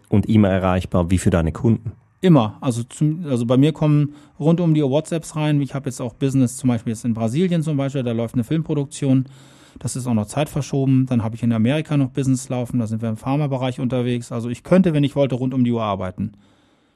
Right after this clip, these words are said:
Speaker 2: Und natürlich wissen die auch, was ist German Time und was ist Local Time. Aber es ist sehr viel Kommunikation. Und auch da hilft mir natürlich wieder die Digitalisierung, dass ich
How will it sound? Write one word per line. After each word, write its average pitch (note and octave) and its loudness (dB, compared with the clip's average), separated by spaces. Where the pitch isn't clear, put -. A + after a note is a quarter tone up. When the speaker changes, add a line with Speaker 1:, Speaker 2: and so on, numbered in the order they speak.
Speaker 2:
Und A#3 8
natürlich C3 6
wissen C#3 4
die C3+ 6
auch, A2 2
was A2 -4
ist G2+ -4
German B2 4
Time B2 2
und A2 2
was G#2+ 0
ist G#2 -6
Local A#2+ -2
Time. B2 -2
Aber C3+ 4
es C3+ -4
ist C#3 -6
sehr C#3+ 0
viel C#3 -6
Kommunikation. A#2+ 0
Und A#2 4
auch A2+ 0
da C3+ 2
hilft C#3 2
mir D#3+ 0
natürlich C#3+ -2
wieder C3+ -2
die B2+ -4
Digitalisierung, B2 -2
dass B2 -8
ich B2 -10